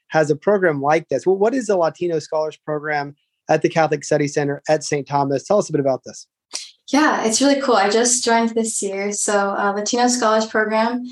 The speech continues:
Speaker 2: is a program where Latino students on campus come together and we, um, do service projects together as part of this, um, scholarship program. So I'm part of, um, a service pillar called Cafe Amigos, and basically we invite,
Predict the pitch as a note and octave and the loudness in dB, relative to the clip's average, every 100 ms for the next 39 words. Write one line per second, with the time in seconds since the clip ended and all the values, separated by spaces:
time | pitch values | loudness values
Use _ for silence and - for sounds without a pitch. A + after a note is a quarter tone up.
0 | - _ - G#3 A3 A3 G#3+ G#3 G#3 G#3 | -18 _ -2 0 0 0 2 4 2 2
1 | G3+ G3 G3+ - G#3 G#3 G#3 G3+ G3+ - | 0 0 -2 -4 -6 -2 0 0 -2 -2
2 | G#3+ G#3+ G#3+ G#3 A#3 A#3+ C4 B3+ - A#3 | -2 0 0 0 0 2 2 0 0 0
3 | A3+ G#3+ G#3+ A3 A3 A3+ - _ _ A3 | 2 0 0 0 -2 -6 -18 _ _ 0
4 | G#3+ G#3 G#3 G3+ G3+ G3+ G3 G3 F#3+ G#3 | 2 4 2 0 -2 -4 -2 -4 -2 0
5 | G3+ G#3 G#3+ - G3+ G#3+ - A#3 A3+ A#3+ | 0 -2 -2 0 -2 -2 -4 0 2 2
6 | A#3+ B3 - A#3 B3 A#3+ - G3+ G3+ G3+ | -2 -4 -4 0 0 0 -2 -2 -2 -2
7 | G3+ G3+ - - G3+ G3+ - G#3 G3+ G#3 | -2 -2 -4 -2 -2 0 -2 -2 0 -2
8 | A3 A#3+ A#3 B3 B3+ B3+ - - _ - | -4 -4 0 2 4 2 -4 -18 _ -8
9 | - G#3+ G3+ G3+ G#3+ G#3 G#3 G3+ G3+ G3 | 0 2 4 4 2 0 0 2 0 -2
10 | - G3+ - - - A3 A3 G#3+ G#3+ A3 | -4 -2 -2 -6 -8 -4 -2 -2 -2 -4
11 | - G#3 G3+ G3+ G3 G3 - G#3 - A3+ | -2 -2 -2 -2 -4 -4 -4 -4 2 4
12 | A3 A#3 G#3 G3 G3 - G#3+ G#3 G#3+ G#3 | 4 4 2 0 -2 -6 -6 -4 -4 -4
13 | G#3+ G#3+ G#3 G3+ G3+ G3+ G3+ _ _ _ | -4 0 0 2 0 0 -4 _ _ _
14 | - A3 G#3+ G#3 G3+ G3+ | -2 0 2 2 2 0